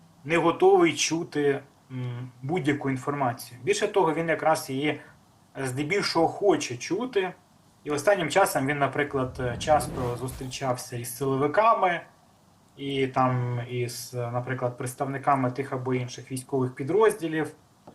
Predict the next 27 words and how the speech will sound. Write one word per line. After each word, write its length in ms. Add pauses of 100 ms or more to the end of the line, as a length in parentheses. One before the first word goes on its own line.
(100)
Мабуть, 320
не 80
просто 360
так, 320
да? 120
Тобто, 280
наприклад, 360
якщо 220
він 100
там 160
зустрічався 720
із 340 (720)
очільниками 1200
третього 400
корпусу, 720
чи, 160
наприклад, 520
там, 320
е, 180 (680)
із, 340
е, 320
іншими 440
силовими 520
структурами, 720
то, 140
на-, 80
м-, 300